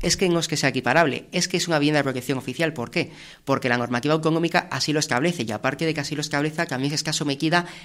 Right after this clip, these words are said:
al régimen de protección oficial. Como he indicado anteriormente, todos los vecinos que hayan comprado este tipo de vivienda verán en sus escrituras de compra-venta que bien así establecido.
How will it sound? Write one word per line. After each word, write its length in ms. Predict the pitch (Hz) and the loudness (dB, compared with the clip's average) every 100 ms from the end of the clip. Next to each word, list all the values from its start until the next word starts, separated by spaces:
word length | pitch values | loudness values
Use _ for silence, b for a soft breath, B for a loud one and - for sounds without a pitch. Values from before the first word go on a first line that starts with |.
| B | B
al 200 | 143 135 | 2 4
régimen 320 | 156 175 175 | 2 4 4
de 100 | 147 | 4
protección 360 | 139 127 147 139 | 2 0 0 -2
oficial. 420 | 131 123 175 123 | -2 0 0 0
Como 200 | - 117 | -2 -6
he 20 | |
indicado 320 | 127 135 143 139 | -4 -4 -2 -2
anteriormente, 720 | 139 143 139 151 160 180 185 B B B B | 2 2 2 2 2 0 -4 B B B B
todos 220 | 139 139 | 0 2
los 140 | 139 | 2
vecinos 380 | 139 139 165 120 | 0 0 0 0
que 60 | 123 | -4
hayan 120 | 123 | -2
comprado 200 | 131 135 | 0 0
este 140 | 131 | -2
tipo 180 | 143 143 | -2 0
de 60 | 139 | 0
vivienda 300 | 143 160 156 | 2 2 2
verán 320 | 123 139 113 B B B - | 2 0 0 B B B -8
en 120 | 160 | -6
sus 160 | 147 120 | -4 -4
escrituras 360 | - 127 135 | -4 0 2
de 80 | 139 | 2
compra-venta 500 | 143 135 139 160 175 | 0 2 2 2 0
que 80 | 131 | 0
bien 180 | 127 139 | -2 -2
así 160 | 135 | -2
establecido. 640 | 156 156 120 110 113 107 | -2 0 -2 -2 -8 -10